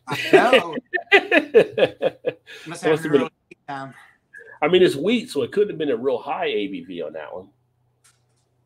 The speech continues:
Speaker 2: <sighs> Yeah, Captain Marvel was bad. Loki's the best series movie quality.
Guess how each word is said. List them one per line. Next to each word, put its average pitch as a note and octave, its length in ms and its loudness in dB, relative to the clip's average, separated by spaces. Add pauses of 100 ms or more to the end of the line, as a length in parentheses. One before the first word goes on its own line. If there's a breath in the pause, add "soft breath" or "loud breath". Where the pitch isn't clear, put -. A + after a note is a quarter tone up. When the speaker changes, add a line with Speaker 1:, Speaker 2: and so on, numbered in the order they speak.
(2000)
Speaker 2:
<sighs> - 380 -12 (1040 loud breath)
Yeah, G2 160 -2
Captain - 420 -4
Marvel A2 440 0
was E2 160 -12
bad. G#2 440 -4
Loki's G2+ 380 -12
the - 80 -20
best - 320 -14
series G2 380 -12
movie G2+ 260 -12
quality. G#2+ 560 -8